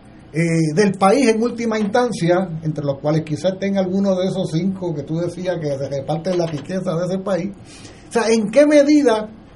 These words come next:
en qué medida la gestión administrativa de Donald Trump que hace crisis ayer entraba en contradicción con esos intereses?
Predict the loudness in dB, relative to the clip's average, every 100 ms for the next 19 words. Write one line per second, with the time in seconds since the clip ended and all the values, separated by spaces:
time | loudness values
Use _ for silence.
0 | -8 -2 -2 0 2 4 4 2 0 -2
1 | -4 -16 -20 -20 -20 -20 -6 0 2 4
2 | 4 2 0 -4 -4 2 4 4 0 -2
3 | -2 -2 -4 -2 -2 -2 -4 -2 0 0
4 | 0 0 -2 -2 -6 -4 -4 -4 -4 -4
5 | -2 -4 -4 -6 -4 -6 -4 0 2 2
6 | 0 0 0 0 0 2 2 2 0 0
7 | 0 0 2 2 2 -2 0 0 0 -4
8 | -14 -20 -2 2 6 4 4 -2 -2 -2
9 | -2 -4